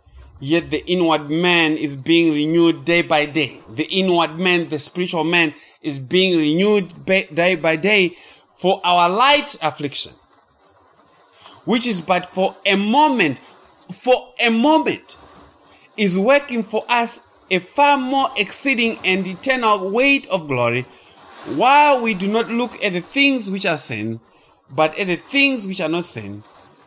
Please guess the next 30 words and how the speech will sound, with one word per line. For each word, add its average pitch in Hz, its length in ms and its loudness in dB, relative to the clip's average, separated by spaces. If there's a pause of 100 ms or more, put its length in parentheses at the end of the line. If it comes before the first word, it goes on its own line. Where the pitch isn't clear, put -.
(260)
For 147 100 -4
the 143 100 -6
things 233 520 -2
which 165 200 -8
are 135 120 -4
seen 170 420 -2
are 143 180 -4 (120)
temporary, 127 680 -2 (480)
but 139 140 0
the 139 80 -6
things 175 440 0
which 147 180 -8
are 143 120 -2
not 175 280 -2
seen 139 360 -4 (260)
are 151 200 0
eternal. 135 480 -4 (400)
So 175 260 -4 (160)
everything 220 600 0
that 190 120 -2
we 190 100 -2
are 175 100 -4
seeing 269 440 -2
happening 202 480 -4 (300)
is 170 300 -4
all 233 240 4
temporal. 170 520 -6 (1900)
The 165 180 4
real 269 360 4
things, 156 580 0